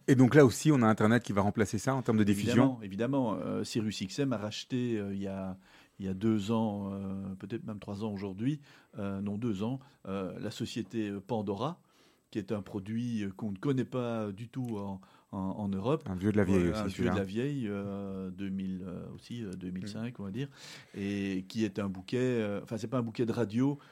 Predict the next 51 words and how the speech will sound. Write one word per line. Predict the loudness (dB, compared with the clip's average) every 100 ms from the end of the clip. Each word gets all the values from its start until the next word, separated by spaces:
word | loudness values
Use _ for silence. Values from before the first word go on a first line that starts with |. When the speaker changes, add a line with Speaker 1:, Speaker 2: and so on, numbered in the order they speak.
| _
Speaker 2:
mais | -8
en |
tout | -6
cas, | -4 -4
c'est | -2
de |
la | -4
radio | -4 -2 -4
personnalisée, | -4 -8 -6 -6 -4 -6 -6 -4 -2
mais | -4 -6
Speaker 1:
Mm. | -8
Speaker 2:
qui, | -6 -6 -8 -16 _
qui | -14 -6
touche, | -4 -4 -4
euh, | -2 0 -2 -4 -6
je | -8
pense, | -12 -8 -8 -10 -10
euh, | -10
cinquante | -8 -8 -8 -8
millions | -6 -6
d'Américains, | -6 -8 -8 -10 -10 -10
euh, |
chaque | -10 -12
jour, | -12 -14
quoi. | -18 -20 _ -18 -16 -16 -10 -10 -4 -2
Speaker 1:
Si | 6
on | 8
revient | 10 8
deux | 10
minutes | 8 8
sur | 4 -2
Spotify, | 2 2 2 6 6
ce | 6
que | 4
vous |
avez | 4
dit | 4
sur | 4
les | 6
plateformes | 6 6 6 8
et |
la | 6
thésaurisation, | 6 4 6 6 4 2 -4
toujours, | -2 -2 0 0 0 -6 -10 -8 0
euh, | 4 4
ou | 4
la | 6
monétisation, | 8 6 4 0 -2 -2 -6
pardon, | 0 2 2 -2
Speaker 2:
Mm. | -8 -12 -12 -6 4
Speaker 1:
euh, | 8 8